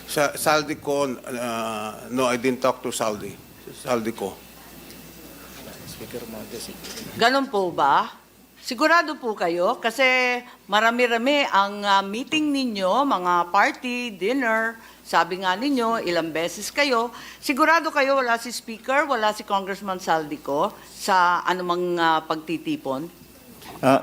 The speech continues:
Speaker 3: Madam Chair, in all the meetings, uh, that transpired, uh, none of the, uh, presence of,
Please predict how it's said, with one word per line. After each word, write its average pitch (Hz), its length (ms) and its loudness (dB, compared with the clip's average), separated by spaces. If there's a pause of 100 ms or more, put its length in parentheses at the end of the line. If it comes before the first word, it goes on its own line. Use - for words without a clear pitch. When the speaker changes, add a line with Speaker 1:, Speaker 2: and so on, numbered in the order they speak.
Speaker 3:
Madam 131 280 6
Chair, 143 240 6
in 131 160 4
all 170 280 8
the 156 120 2
meetings, 139 640 0
uh, 104 320 6
that 107 200 2
transpired, 104 800 2 (840)
uh, 104 320 6
none 139 400 6
of 117 280 2
the, 104 240 2
uh, 95 360 0 (120)
presence 120 520 0
of, 92 280 0